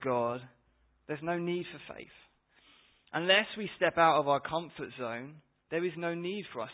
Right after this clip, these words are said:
to exact faith, 'cause we can do it ourselves." And here we'll see the twelve spies, they, they have to take some courage. They have to step out in faith.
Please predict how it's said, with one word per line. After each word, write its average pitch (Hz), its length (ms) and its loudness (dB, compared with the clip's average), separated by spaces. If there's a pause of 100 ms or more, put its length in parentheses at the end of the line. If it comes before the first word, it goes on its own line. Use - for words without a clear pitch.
to 127 60 -10
exact 120 420 -8 (100)
faith, 123 300 -16 (800)
'cause 143 140 -14
we 151 80 2
can 156 140 -2
do 170 140 0
it 160 40 4
ourselves." 143 520 -8 (800)
And 170 140 0
here 220 240 10
we'll 196 180 6 (160)
see 170 260 4
the 156 140 -2 (120)
twelve 170 320 4
spies, 139 360 2 (600)
they, 175 160 2 (140)
they 185 100 6
have 180 160 4
to 185 80 -12
take 202 240 -2
some 196 100 -8
courage. 120 360 -8 (1200)
They 156 100 2
have 185 220 0 (120)
to 160 60 -8 (120)
step 180 240 2
out 160 260 2
in 131 120 -8 (160)
faith. 123 360 2